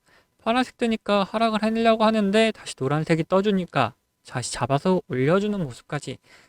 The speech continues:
다 연출이 된다라는 거죠. 자, 이걸 보시면은 여러분들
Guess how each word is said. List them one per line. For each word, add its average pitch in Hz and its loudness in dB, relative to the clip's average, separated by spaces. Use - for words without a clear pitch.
다 165 -2
연출이 139 -2
된다라는 170 -2
거죠. 120 -10
자, 156 -4
이걸 262 6
보시면은 190 -2
여러분들 170 4